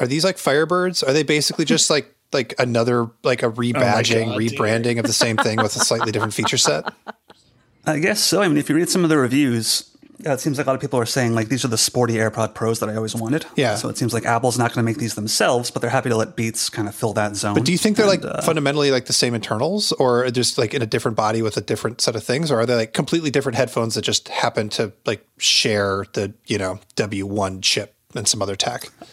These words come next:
Speaker 2: H one now.
Speaker 1: H one, excuse me.
Speaker 3: Yeah, they share the H one chip. Uh, the drivers are custom, uh, so those are different from the AirPod Pros. They sound a bit better, like I said, fuller,
Speaker 1: Mm-hmm.
Speaker 3: uh, more bass. But otherwise, like, they, uh, do share a lot of features. They have all the usual, like, Apple tricks, like, uh, automatic pairing and all that stuff.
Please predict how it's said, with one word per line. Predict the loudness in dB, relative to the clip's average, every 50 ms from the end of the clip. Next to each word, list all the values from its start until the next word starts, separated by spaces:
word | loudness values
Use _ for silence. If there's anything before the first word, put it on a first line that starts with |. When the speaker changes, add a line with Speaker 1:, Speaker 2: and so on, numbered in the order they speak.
| -2
Speaker 2:
H | -2 0 0 0 -2
one | -2 -2 -4 -4
now. | -6 -8 -10 -12 _ -2
Speaker 1:
H | 0 0 2 0
one, | 0 -2 -2
excuse | -2 -2 -2 0 0 -2 -2 -2
me. | -4 -10 -14 -16 -20 _ _ _ _ _
Speaker 3:
Yeah, | 0 2 2
they | 2 2
share | 2 2 2
the | 2 2 2
H | 0 0 0
one | 0 0 0
chip. | 0 0 0 0 0 0
Uh, | -2
the | -2 0
drivers | 2 2 2 2 2 0 -2
are | -4 -6
custom, | -6 -8 -8 -6 -4 -4 -6 -6 -8 -12 -14 -10 -8
uh, | -6 -6
so | -6 -4
those | -2 -2 -2 -2
are |
different | -4 -6 -6 -6 -4
from | -2 -2
the | 0
AirPod | 0 -2 -2 -4 -6 -4
Pros. | -2 -4 -4 -2 -2
They | -2
sound | -2 0 0 2
a | 0
bit | 0 0
better, | 0 0 0 0
like | 0 -2 -2 -4
I | -6
said, | -4 -4 -4 -4 -4
fuller, | -2 0 0 2 2 2 0 -2 -4 -10 -18 -18 _
Speaker 1:
Mm-hmm. | -4 -2 0 0 0 -2 -2
Speaker 3:
uh, | -2 -2 0
more | 0 0 0 0
bass. | 0 0 -2 -2 -2 -4 -2
But | 0 0
otherwise, | 2 2 2 2 2 2 0 -2
like, | -4 -2 0
they, | 0 -2 -2 -4 -6 -6
uh, | -6 -2
do | -2 -2
share | 0 0 0 2
a |
lot | 2 2 0
of | -2
features. | -4 -6 -6 -6 -6 -6
They | -2 -2
have | 0 0
all | 0 0
the | 0 -2
usual, | -4 -2 -2 -2 -4
like, | -4 -2 -2
Apple | -2 -2 -2 -2 -2 -2 -2 -4 -6 -10 -20 -20 -14 -8
tricks, | -4 -2 -2 -2 -2 -4 -4
like, | -4 -6 -4 -4
uh, | -4 -2 0
automatic | 0 0 0 0 -2 -4 -4 -4
pairing | -2 0 0 2 2 0 0 -2 -4 -6 -14 -20 -20 -20 -20 -20 _ -4
and | -2 0
all | 0 0 0
that | 0 -2 -2 -2
stuff. | -4 -4 -4 -4 -6 -8